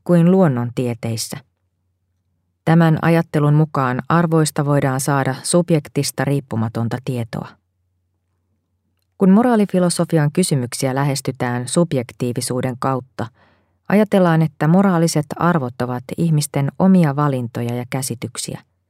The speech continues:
Jokaisella voi olla oma arvomaailmansa, eikä mikään ole objektiivisesti, yksilöstä riippumatta, oikein tai väärin.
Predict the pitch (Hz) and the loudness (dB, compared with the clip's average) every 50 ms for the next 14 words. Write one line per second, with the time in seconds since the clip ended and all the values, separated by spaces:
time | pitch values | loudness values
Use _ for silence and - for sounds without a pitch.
0 | _ _ _ _ _ _ _ _ _ _ _ _ _ _ _ _ _ - - 156 | _ _ _ _ _ _ _ _ _ _ _ _ _ _ _ _ _ -2 -2 0
1 | - 151 147 - 147 139 131 131 139 139 139 139 135 135 131 - - 156 160 156 | 2 2 0 0 -2 -4 -4 -2 -2 -2 0 -2 -2 -4 -4 -4 -2 0 0 0
2 | 147 - - 147 147 143 135 131 123 123 123 120 120 120 117 120 120 120 117 - | 0 -2 -2 -2 -2 -2 -2 -4 -6 -6 -6 -6 -6 -6 -6 -6 -6 -6 -6 -8
3 | 127 - _ _ _ _ _ _ _ _ - 165 170 - 180 170 190 196 - 208 | -10 -14 _ _ _ _ _ _ _ _ -2 0 0 2 4 4 4 4 4 2
4 | 190 180 170 160 - 160 160 156 147 - - 156 165 151 - 127 117 - - - | 2 2 2 2 0 0 0 0 -2 -2 -2 -2 -2 -2 -2 -6 -6 -8 -8 -6
5 | 123 117 117 120 117 - 120 113 - - 123 113 _ _ _ _ _ _ _ _ | -4 -4 -4 -4 -4 -6 -6 -6 -8 -10 -12 -12 _ _ _ _ _ _ _ _
6 | - 147 143 - - 139 - 120 117 - - 139 151 151 147 - - 117 120 120 | -2 -2 -2 -2 -4 -4 -4 -4 -4 -2 0 2 2 2 0 -2 -4 -6 -6 -6
7 | 117 _ - 113 110 - _ _ _ - - 165 170 165 - 156 143 139 135 139 | -6 _ -10 -10 -10 -12 _ _ _ -2 0 0 0 0 0 -2 -2 -2 -2 -2
8 | 135 131 127 135 135 123 113 117 - - 117 | -4 -2 -2 -2 -2 -2 -4 -6 -6 -10 -12